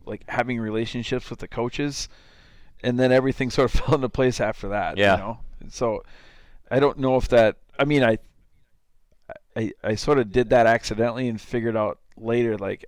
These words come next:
Speaker 1: "Oh, I did that ac-, I did it right accidentally, so let's try to do it on purpose from now on." <laughs> I think I
Speaker 2: Yeah.
Speaker 1: figured that out. I tr-, I f-,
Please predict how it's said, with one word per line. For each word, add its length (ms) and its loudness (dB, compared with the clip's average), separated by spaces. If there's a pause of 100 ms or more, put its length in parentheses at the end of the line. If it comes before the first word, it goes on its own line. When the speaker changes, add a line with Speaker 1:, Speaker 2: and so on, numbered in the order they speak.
Speaker 1:
"Oh, 220 0
I 100 0
did 260 0
that 160 4
ac-, 280 -2
I 80 -2
did 260 2
it 280 6
right 440 2 (140)
accidentally, 800 0
so 220 -4
let's 460 -2
try 260 0
to 120 0
do 140 -2
it 80 -2
on 100 -8
purpose 380 -10
from 180 -14
now 180 -10
on." 300 -12
<laughs> 80 -16 (760)
I 60 0
think 260 2
I 40 2
Speaker 2:
Yeah. 220 10
Speaker 1:
figured 460 2
that 180 10
out. 280 8 (480)
I 80 2
tr-, 280 -8
I 40 -4
f-, 340 -10